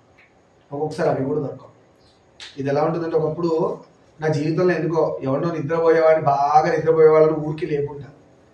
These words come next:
దేవుడు ఈ జన్మలో నాకు నిద్ర తగ్గించేశాడు. ఈ జన్మలో నేను పడుకున్న గట్టిగా అంటే ఎనిమిది గంటలు పడుకున్న రోజులు నేను వేల మీద పెట్టుకోవచ్చు. ఎయిట్ అవర్స్ నేను పడుకున్న రోజులు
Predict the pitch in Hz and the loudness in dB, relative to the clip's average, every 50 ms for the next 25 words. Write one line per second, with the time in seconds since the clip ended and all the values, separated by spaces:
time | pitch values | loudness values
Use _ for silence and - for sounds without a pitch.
0 | _ _ _ 131 135 143 151 156 170 160 160 139 151 135 147 156 156 165 165 151 | _ _ _ -8 0 2 2 4 4 2 0 0 0 0 0 -2 -2 -2 -2 -2
1 | 151 156 151 139 135 131 156 151 143 131 127 - - - 120 117 120 - - _ | -2 -2 -4 -4 -4 -4 -4 -4 -4 -6 -6 -10 -14 -14 -16 -18 -18 -20 -20 _
2 | _ _ _ _ _ _ _ _ _ _ _ _ _ _ _ _ _ _ _ _ | _ _ _ _ _ _ _ _ _ _ _ _ _ _ _ _ _ _ _ _
3 | _ _ _ _ 139 143 131 135 139 151 160 175 180 180 175 160 147 147 143 - | _ _ _ _ -8 -6 -4 -2 -2 -2 0 0 0 0 0 -2 -4 -6 -6 -6
4 | 170 170 175 - - 160 139 - - - - - 170 170 175 170 170 165 151 160 | -6 -6 -6 -4 -2 -4 -4 -4 -6 -10 -2 -2 0 2 2 2 2 2 0 -2
5 | 175 160 151 156 156 151 151 147 156 175 170 170 156 - 165 160 156 156 156 160 | -2 -2 -2 -2 -2 -2 -2 -2 0 -2 -2 0 -2 -2 -2 -2 0 0 0 2
6 | 170 175 175 160 147 139 139 139 147 165 165 160 - - 131 - - - - - | 2 0 -2 -4 -4 -6 -8 -8 -8 -8 -8 -8 -8 -10 -12 -16 -20 -20 -20 -20
7 | - _ - 139 151 151 151 151 165 175 - 156 151 143 139 139 - 151 156 147 | -20 _ -8 -6 -6 -6 -6 -6 -6 -6 -8 -10 -10 -10 -8 -10 -10 -8 -8 -4
8 | 147 156 156 156 156 208 240 - - - - | -2 0 0 2 2 2 2 2 0 -4 -10